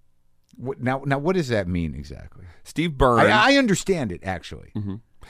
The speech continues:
Speaker 2: It's so funny 'cause this is the o-, the only time I have ever called somebody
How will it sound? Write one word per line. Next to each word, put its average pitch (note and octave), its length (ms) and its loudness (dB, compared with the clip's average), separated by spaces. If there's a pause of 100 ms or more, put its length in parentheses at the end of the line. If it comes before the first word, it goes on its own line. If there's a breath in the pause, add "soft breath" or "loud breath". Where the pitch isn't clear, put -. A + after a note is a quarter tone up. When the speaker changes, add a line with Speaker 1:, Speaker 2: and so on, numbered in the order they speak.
(120)
Speaker 2:
It's C3 140 2
so F3 120 4
funny C#3 260 4
'cause A#2 200 -4
this D#3 280 0
is C#3 140 -4
the B2+ 180 2
o-, C#3 160 4
the C3+ 140 -2
only G#3 240 0
time F#3 280 2 (140)
I A#2 280 2
have D3 220 -2
ever D#3+ 400 2 (240)
called D3+ 300 2
somebody D#3+ 540 0